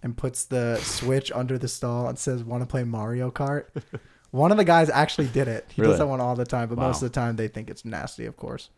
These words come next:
Speaker 2: I mean, yeah, definitely if it's someone you don't know, it's completely boss. But also,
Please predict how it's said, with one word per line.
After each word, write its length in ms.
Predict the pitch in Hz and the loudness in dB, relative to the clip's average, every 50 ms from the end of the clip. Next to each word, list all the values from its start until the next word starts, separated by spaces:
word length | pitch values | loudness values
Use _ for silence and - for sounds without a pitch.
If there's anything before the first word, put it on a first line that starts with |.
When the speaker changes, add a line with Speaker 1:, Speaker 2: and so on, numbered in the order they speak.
| _ _ _ _ _ _ | _ _ _ _ _ _
Speaker 2:
I 120 | - 110 127 | 0 4 6
mean, 260 | 143 139 123 117 - _ _ _ _ _ _ _ _ - | 6 6 6 4 0 _ _ _ _ _ _ _ _ 2
yeah, 180 | 160 180 151 - - | 2 2 2 0 0
definitely 520 | - 123 147 165 - 214 185 160 135 117 101 | 2 4 4 4 4 2 2 4 4 4 2
if 100 | 82 90 | 2 0
it's 140 | 90 - - | -4 -4 -4
someone 240 | - 98 92 85 82 | -2 -2 -2 -2 -2
you 60 | 82 | -4
don't 200 | 80 78 76 80 | -4 -4 -6 -8
know, 160 | 78 76 73 | -8 -8 -10
it's 240 | 73 - - - - _ | -10 -12 -16 -20 -20 _
completely 640 | - - - 76 - - - - 92 90 82 82 82 | -10 -10 -8 -8 -8 -12 -12 -8 -6 -6 -4 -6 -6
boss. 420 | 78 82 78 76 76 76 73 - - | -6 -4 -4 -4 -4 -6 -8 -8 -6
But 240 | - 104 95 - - _ _ _ _ _ _ _ | -4 -4 -4 -6 -12 _ _ _ _ _ _ _
also, 800 | - 110 156 202 180 - - 104 95 85 82 85 80 80 - | -2 0 0 0 0 -2 -4 -4 -2 -2 -2 -4 -4 -6 -8